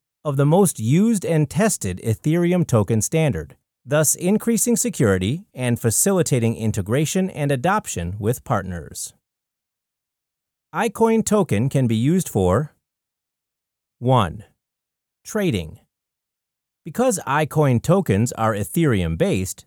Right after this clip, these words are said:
they can be sold at any time to another E R C twenty compatible wallet. iCoin token resale is not managed by Millennium Mining Corp,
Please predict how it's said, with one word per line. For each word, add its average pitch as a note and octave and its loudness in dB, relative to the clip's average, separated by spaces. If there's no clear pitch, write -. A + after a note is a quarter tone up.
they G#3 -6
can A#3+ -2
be A3+ 0
sold C#3+ 2
at G#2 -4
any D3+ 0
time A2+ 0
to C3 -2
another A#2+ 0
E A2+ -2
R B2+ 0
C A2+ -4
twenty C#3+ -4
compatible G2+ -2
wallet. C3 -4
iCoin G3+ -2
token C#3+ 2
resale G2+ 0
is A2 -4
not C#3+ 2
managed A#2+ -2
by G2+ -2
Millennium G2+ -2
Mining A#2+ 0
Corp, E2 -8